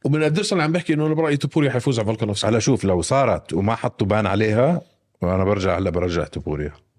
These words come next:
Speaker 2: بعد اللي صار هلا. مش منيحة إله. وبعدين توبوريا نوك أوت أرتست، مش قليل. فبعد هيك خسارة تحطه على طول مع توبوريا بعد ثلاثة أشهر، برجع توبوريا. مش منيحة لفولك.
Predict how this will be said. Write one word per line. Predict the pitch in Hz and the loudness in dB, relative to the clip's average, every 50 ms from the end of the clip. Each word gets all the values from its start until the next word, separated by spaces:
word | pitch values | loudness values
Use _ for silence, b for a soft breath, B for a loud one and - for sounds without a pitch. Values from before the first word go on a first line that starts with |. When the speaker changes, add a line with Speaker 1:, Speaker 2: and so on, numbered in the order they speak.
| _ _ _ | _ _ _
Speaker 2:
بعد | - 69 76 | -10 -8 -8
اللي | 80 78 73 | -6 -8 -8
صار | - - 78 82 82 | -8 -6 -8 -8 -8
هلا. | 73 71 - - - _ _ _ _ _ _ _ _ _ _ _ _ _ _ _ _ _ _ _ _ _ _ _ _ _ _ - | -8 -10 -10 -14 -16 _ _ _ _ _ _ _ _ _ _ _ _ _ _ _ _ _ _ _ _ _ _ _ _ _ _ -10
مش | - - | -6 -4
منيحة | 87 95 95 - - - - - | -2 -4 -4 -4 -6 -8 -8 -6
إله. | 73 78 76 - _ B B B B B B B B B B - | -6 -8 -8 -10 _ B B B B B B B B B B -6
وبعدين | 82 85 82 82 82 98 95 82 - | -4 -4 -2 -2 0 -2 -2 -2 -4
توبوريا | - 87 104 107 107 98 98 87 | -6 -4 -2 0 0 0 0 0
نوك | 92 101 101 - - | 0 -2 -2 -2 -2
أوت | 92 85 80 - _ _ - _ - | -4 -4 -4 -6 _ _ -14 _ -4
أرتست، | 90 82 - - 76 73 - - - - - - _ _ _ _ _ _ _ _ _ _ _ _ _ _ _ _ _ _ _ _ _ _ _ _ _ _ _ _ _ _ - | -4 -4 -4 -8 -10 -10 -10 -12 -14 -20 -20 -20 _ _ _ _ _ _ _ _ _ _ _ _ _ _ _ _ _ _ _ _ _ _ _ _ _ _ _ _ _ _ -18
مش | 87 85 - - 85 | -10 -8 -6 -4 -4
قليل. | 95 90 90 85 69 67 - _ _ _ _ _ _ b b b b b b b b b b b b b | -4 -2 -2 -4 -4 -6 -12 _ _ _ _ _ _ b b b b b b b b b b b b b
فبعد | _ - 82 80 101 101 107 104 117 | _ -20 -8 -6 -4 -4 -2 -2 -2
هيك | 117 110 | -2 -2
خسارة | - - 95 - 120 110 101 | -4 -6 -2 0 0 0 0
تحطه | 90 - - 95 - - | 0 -2 -6 -6 -4 -4
على | 90 - | -4 -2
طول | - 113 101 | -2 -2 -2
مع | 104 87 | -2 -2
توبوريا | - - - 113 104 | -4 -4 -4 -2 -2
بعد | 90 82 80 - | 0 -2 -2 -2
ثلاثة | 104 98 - - | -4 -4 -4 -4
أشهر، | 110 - - 123 131 160 160 - - _ _ _ _ _ - - - - | -6 -4 -2 0 0 0 0 -4 -10 _ _ _ _ _ -20 -20 -8 -4
برجع | 98 101 104 98 95 90 | -2 -2 0 -2 -2 -4
توبوريا. | - - 80 - 85 80 78 76 76 - - _ _ _ _ _ _ _ _ _ _ _ _ - | -6 -6 -8 -6 -8 -8 -8 -10 -14 -18 -20 _ _ _ _ _ _ _ _ _ _ _ _ -10
مش | - - 104 | -6 -4 -2
منيحة | 107 107 98 104 82 | 0 -2 -2 -2 -4
لفولك. | 78 78 73 78 76 78 - | -6 -4 -6 -6 -8 -8 -10